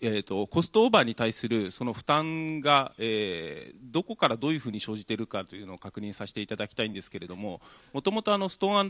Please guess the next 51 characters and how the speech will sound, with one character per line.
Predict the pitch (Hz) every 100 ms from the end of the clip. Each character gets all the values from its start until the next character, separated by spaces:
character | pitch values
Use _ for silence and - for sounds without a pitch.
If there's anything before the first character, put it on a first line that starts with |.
| 185
ウ |
ェ | 196
ブ | 196
ス |
タ | -
ー | 117
を | 107
買 | 127
う | 143
前 | 170 165
か | -
ら、 | 101 101 76 - - - -
え | 110
っ |
と、 | 113
機 | -
器 | - 190
に | 160
関 | 117 113
す | -
る | 113
と | 107
こ | 98 95
ろ |
の | 95 107 98
コ | 123
ス | -
ト | 151
オ | 147
ー |
バ | 143
ー |
分 | 139 143
と | 143
い | 143
う |
の | 120
は、 | 92 76 - - _ -
あ | 107 101
の、 | 98 92 85 80 57 71 64 - - _
ウ | 131
ェ | 127
ス |
テ | 139
ィ |
ン |
グ | 123
ハ | 139
ウ |
ス | 131 107
の、 | 87 -